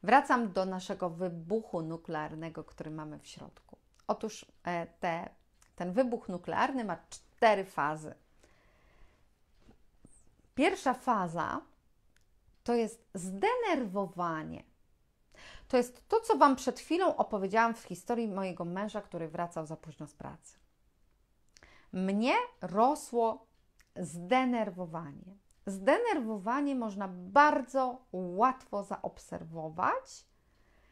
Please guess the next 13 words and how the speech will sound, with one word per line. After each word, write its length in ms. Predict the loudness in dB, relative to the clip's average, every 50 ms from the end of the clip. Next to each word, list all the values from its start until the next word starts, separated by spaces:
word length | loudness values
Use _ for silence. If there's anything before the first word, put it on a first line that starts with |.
| _ _ _ _ _ _ _ -10
jeśli 680 | -8 -6 -4 -2 -2 -4 -4 -6 -10 -12 -10 -8 -6 -6 -6 -8 -12 _ _ -10
jesteśmy 480 | -10 -10 -10 -10 -14 -16 -14 -12 -12 -14
skupieni 440 | -14 -16 -16 -14 -12 -12 -10 -8
na 120 | -8 -8 -10
sobie. 360 | -10 -10 -12 -12 -12 -14 -20 -20 _ _ _ _ _ _ _ _ _ _ _ _ _ _ _ _ _ _ _ _ _ _ _ -20 -20 _ _ -10
Zdenerwowanie 1160 | -10 -8 -2 2 4 4 4 4 2 0 0 -2 -4 -4 -4 -4 -6 -6 -8 -8 -10 -10 -10 -12 -16 _ _ _ _ _ _ _ _ _ _ _ _ _ _ _ _ _ _ _ 0
objawia 500 | 0 0 2 2 2 2 2 2 -2 -4
się 360 | -4 -6 -6 -6 -6 -6 -6 -10 _ _ _ _ _ _ _
w 120 | -20 -18
ciele, 440 | -8 -4 -4 -4 -4 -4 -6 -8 -8 -10 _ _ _ _ _ _ _ _ _ _ _ _ _ _ _ _ _ _ _ _ _ _ _ _ _ _ _ _ -18
w 160 | -14 -10 -8
myślach, 720 | -8 -6 -8 -8 -10 -12 -10 -8 -6 -6 -8 -10 -14 _ _ _ _ _ _ _ _ _ _ _ _ _ _ _ _ _ _ _ _ _ _ _ _ _ _ _ _ _ _ _ _ _ _ _ _
w 80 | -20